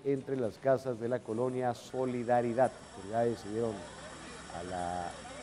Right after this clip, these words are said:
tarea de realizar recorridos con resultados negativos. Ahí están viendo las imágenes de este asalto. No se habló del monto, únicamente de un gatillero que llegó,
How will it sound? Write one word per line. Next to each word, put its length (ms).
tarea 460
de 340
realizar 360
recorridos 760
con 160
resultados 920
negativos. 720
Ahí 60
están 200
viendo 180
las 200
imágenes 500
de 60
este 160
asalto. 340
No 140
se 100
habló 180
del 120
monto, 420
únicamente 560
de 60
un 80
gatillero 580
que 140
llegó, 440